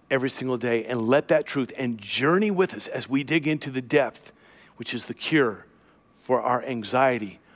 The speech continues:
our present tense God, who he is, whose we are in him.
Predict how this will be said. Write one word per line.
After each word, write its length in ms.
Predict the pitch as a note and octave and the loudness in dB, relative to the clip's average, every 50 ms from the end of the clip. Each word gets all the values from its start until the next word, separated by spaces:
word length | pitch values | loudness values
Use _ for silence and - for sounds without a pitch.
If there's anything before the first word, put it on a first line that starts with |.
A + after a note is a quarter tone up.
| - _ _ - | -20 _ _ -16
our 120 | F2+ F2 | -16 -8
present 420 | - - - C#3 B2+ C#3 B2+ A2+ | -2 0 2 2 0 0 -4 -8
tense 240 | - B2 B2 A#2 - | -6 -4 -4 -4 -4
God, 400 | - B2 A2 G#2 G2 F#2 - - _ _ _ _ _ - - _ | -2 -2 -2 -2 -4 -6 -10 -14 _ _ _ _ _ -20 -20 _
who 280 | - - - C#3 D3+ D#3 | -12 -4 0 2 2 2
he 300 | C#3+ D3+ G3 F#3+ D#3+ C#3 | 2 2 2 4 4 4
is, 300 | B2 A#2 A#2+ A2+ - - - _ - - - _ _ _ _ _ | 2 2 0 -4 -6 -12 -16 _ -20 -20 -20 _ _ _ _ _
whose 680 | - - - E3 E3+ F3+ F3+ F3+ F3+ E3+ D#3 C#3 - - - _ _ _ _ - | -12 -6 -2 0 2 2 2 4 2 2 0 -2 -6 -10 -14 _ _ _ _ -16
we 320 | G#2+ G#2+ A2+ C#3+ D#3+ D3+ C3+ | -10 -6 -4 -2 0 0 0
are 400 | A2+ A#2+ B2 A#2+ - - - - _ _ _ _ _ _ _ _ _ _ _ _ _ _ _ - | 0 0 -2 -2 -4 -8 -14 -18 _ _ _ _ _ _ _ _ _ _ _ _ _ _ _ -12
in 140 | B2 A2+ | -10 -10
him. 320 | G2+ - A2+ G#2 F#2+ F#2 | -8 -8 -8 -8 -8 -10